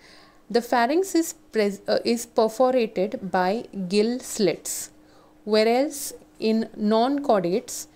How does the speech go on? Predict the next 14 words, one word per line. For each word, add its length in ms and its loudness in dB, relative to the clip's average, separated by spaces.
gill 200 2
slits 640 -4
are 260 0
absent. 640 -6
In 200 2
chordates, 760 0
the 140 0
heart 380 0
is 400 -2
ventral 720 0
in 200 0
position. 540 0
In 260 4
not, 260 2